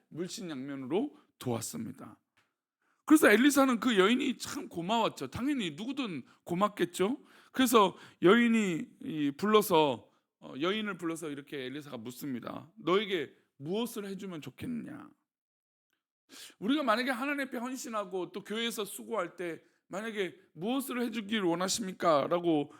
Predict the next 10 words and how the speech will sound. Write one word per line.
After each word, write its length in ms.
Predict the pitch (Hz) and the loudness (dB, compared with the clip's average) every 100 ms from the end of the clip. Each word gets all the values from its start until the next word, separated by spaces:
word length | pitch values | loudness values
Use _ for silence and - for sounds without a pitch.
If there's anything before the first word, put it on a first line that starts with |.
| _ | _
묻는다면 800 | 147 180 196 175 156 147 131 117 - | -4 -2 0 -2 -2 -4 -8 -12 -14
우리 180 | 156 | -12
성도님들은 720 | 170 196 190 170 151 139 127 - | -10 -6 -6 -6 -8 -10 -10 -12
어떤 320 | 147 202 170 | -4 -2 0
대답을 320 | 139 123 135 | 2 0 0
하시겠습니까? 960 | 139 139 143 - - - - - - _ _ _ _ _ - | -2 -2 -6 -6 -8 -14 -14 -16 -18 _ _ _ _ _ 0
여인은 460 | 202 185 254 247 170 | 6 8 8 6 4
이렇게 260 | 185 190 | 0 -2
대답을 340 | 151 147 156 156 | 0 0 0 -2
합니다. 340 | 170 147 123 | -4 -4 -4